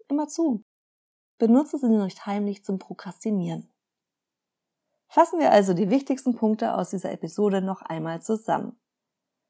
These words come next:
Verschaffe dir zunächst einen Überblick über das Thema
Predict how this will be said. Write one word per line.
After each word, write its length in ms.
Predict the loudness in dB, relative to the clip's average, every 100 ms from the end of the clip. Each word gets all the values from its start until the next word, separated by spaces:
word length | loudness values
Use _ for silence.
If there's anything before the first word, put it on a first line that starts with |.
| _
Verschaffe 500 | -2 -2 2 0 2
dir 160 | 2 2
zunächst 380 | 2 2 2 -2
einen 180 | -6
Überblick 460 | 0 2 2 0 -2
über 160 | -2 -2
das 200 | -4 -4
Thema 480 | 0 2 2 -4